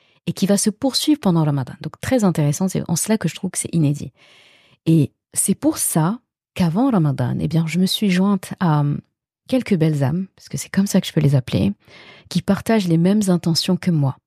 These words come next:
On a eu des discussions, on a eu cette idée-là, et on a, on a joué le jeu, en fait.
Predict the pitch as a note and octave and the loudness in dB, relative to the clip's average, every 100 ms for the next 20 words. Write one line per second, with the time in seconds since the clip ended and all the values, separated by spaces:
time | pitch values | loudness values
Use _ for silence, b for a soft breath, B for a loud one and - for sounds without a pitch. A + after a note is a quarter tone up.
0 | _ E3+ D3+ E3+ G#3+ F3 D3+ - - D#3+ | _ -2 2 2 2 0 0 -6 -4 -4
1 | - C#3 D#3 - _ _ _ _ b b | -2 -2 -4 -8 _ _ _ _ b b
2 | b b b b _ E3+ D#3+ F#3+ - G#3 | b b b b _ 0 2 2 2 -2
3 | - E3 E3+ D3 C3 F#3 - _ _ _ | -2 0 0 0 -2 -6 -14 _ _ _
4 | _ _ _ _ _ E3 D#3+ D3+ F3 G#3 | _ _ _ _ _ 0 2 2 2 0
5 | - _ _ _ _ _ _ _ G#3 G3 | -4 _ _ _ _ _ _ _ -2 0
6 | F#3+ F3 E3 F#3 E3 D#3 C#3 C#3+ - - | 2 2 2 0 0 -2 -4 -6 -12 -16